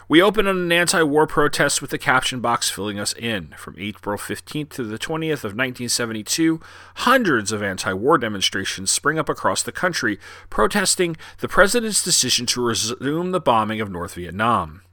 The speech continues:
At the front gate of the White House, hippies, college students, Vietnam vets, and the elderly stand together in es-,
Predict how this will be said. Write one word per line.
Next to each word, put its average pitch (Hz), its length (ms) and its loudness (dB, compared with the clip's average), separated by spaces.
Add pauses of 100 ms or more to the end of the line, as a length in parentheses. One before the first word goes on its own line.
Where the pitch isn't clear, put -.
(440)
At 95 100 -4
the - 60 -2
front 127 280 0
gate 127 160 6
of 104 120 2
the 104 80 0
White 110 240 6
House, 101 300 0
hippies, 135 380 -4
college 117 360 0
students, 107 380 -4
Vietnam 120 440 0
vets, 92 260 -4
and 110 80 -6
the - 120 -6
elderly 120 440 0
stand 110 380 -2
together 101 400 -2
in 95 220 -8
es-, - 260 -8